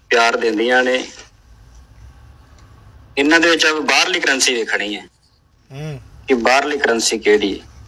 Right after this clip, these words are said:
Speaker 1: ਹੁਣ ਆਹ ਪੰਜਾਹ ਰੁਪਈਏ ਸਾਧ ਸੰਗਤ ਪਾਟੇ ਨੇ ਤੇ ਕੋਈ ਵੀਰ ਭਰਾ ਖੁੱਲੇ ਕਰਕੇ ਗਿਆ, ਉਹ ਪੰਜਾਹ ਦਾ ਮੱਥਾ ਤੇ ਕੀ ਟੇਕਿਆ ਉਹ ਕਿਸੇ ਨੇ, ਪਰ ਖੁੱਲੇ।
Speaker 2: ਇਹ ਗੱਲ ਆ ਨਾ ਜਿਹੜੀ, ਅੱਛਾ,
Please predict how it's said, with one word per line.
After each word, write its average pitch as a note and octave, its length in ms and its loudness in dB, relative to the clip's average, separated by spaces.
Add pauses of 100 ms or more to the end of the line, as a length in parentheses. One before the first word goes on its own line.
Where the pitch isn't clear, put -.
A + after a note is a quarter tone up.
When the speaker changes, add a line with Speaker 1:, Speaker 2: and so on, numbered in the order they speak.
(1040)
Speaker 1:
ਹੁਣ A#2+ 120 4
ਆਹ C#3+ 220 4
ਪੰਜਾਹ C#3 340 2
ਰੁਪਈਏ B2+ 340 -2
ਸਾਧ A2 180 0
ਸੰਗਤ G2+ 340 -2 (1040)
ਪਾਟੇ D3+ 360 2
ਨੇ D3 260 4
ਤੇ D3+ 100 4
ਕੋਈ C#3 220 2
ਵੀਰ B2+ 260 2
ਭਰਾ B2 800 4 (200)
ਖੁੱਲੇ D#3 240 4
ਕਰਕੇ - 320 0
ਗਿਆ, G2 140 -2
ਉਹ B2+ 140 0
ਪੰਜਾਹ C3+ 240 2
ਦਾ D3+ 60 0
ਮੱਥਾ C3 220 0
ਤੇ A#2 100 0
ਕੀ B2+ 180 -4
ਟੇਕਿਆ B2+ 260 0
ਉਹ A#2 60 0
ਕਿਸੇ A2+ 180 0
ਨੇ, B2 100 -4 (720)
ਪਰ - 100 4
ਖੁੱਲੇ। D#3 280 4 (960)
Speaker 2:
ਇਹ G#3 220 4
ਗੱਲ F#3 260 4
ਆ G#3+ 60 6
ਨਾ C4+ 100 2
ਜਿਹੜੀ, A#3 300 0 (320)
ਅੱਛਾ, E3 300 4